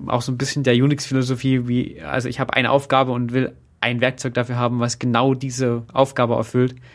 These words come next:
Und alles andere baue ich mir aus kleineren Komponenten zusammen.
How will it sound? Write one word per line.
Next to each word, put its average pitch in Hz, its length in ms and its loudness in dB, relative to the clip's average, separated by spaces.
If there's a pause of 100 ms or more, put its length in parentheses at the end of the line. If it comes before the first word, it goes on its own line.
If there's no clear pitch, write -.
(240)
Und 117 100 -4
alles 120 200 4
andere 123 280 2
baue 120 240 4
ich 131 100 0
mir 123 120 0
aus 120 100 0
kleineren 123 340 0
Komponenten 123 440 -2
zusammen. 123 420 0